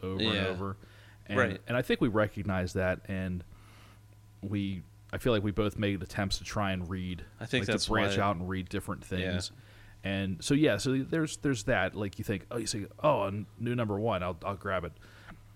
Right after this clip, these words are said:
Speaker 1: But sometimes I will, you know, just, you know, just grab anything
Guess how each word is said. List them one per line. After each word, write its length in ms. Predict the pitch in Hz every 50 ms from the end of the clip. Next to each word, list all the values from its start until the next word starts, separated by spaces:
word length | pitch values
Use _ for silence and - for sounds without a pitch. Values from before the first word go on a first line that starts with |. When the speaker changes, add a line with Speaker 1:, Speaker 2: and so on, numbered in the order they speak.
| - - - -
Speaker 1:
But 100 | 117 -
sometimes 460 | - 175 - 185 160 147 139 120 - -
I 160 | - 110 110
will, 420 | 107 107 101 101 95 92 87 - -
you 100 | - 117
know, 240 | 104 90 87 87 85 - - - - - - - - - - - - - - - - - -
just, 360 | - 101 92 - - - - - - - - - - - - - - - - - - - - - - 95 80 76 - -
you 100 | 104 107
know, 140 | 95 90 85 - -
just 180 | 104 - -
grab 220 | - 101 95 98 -
anything 460 | 104 117 120 107 - - 73 -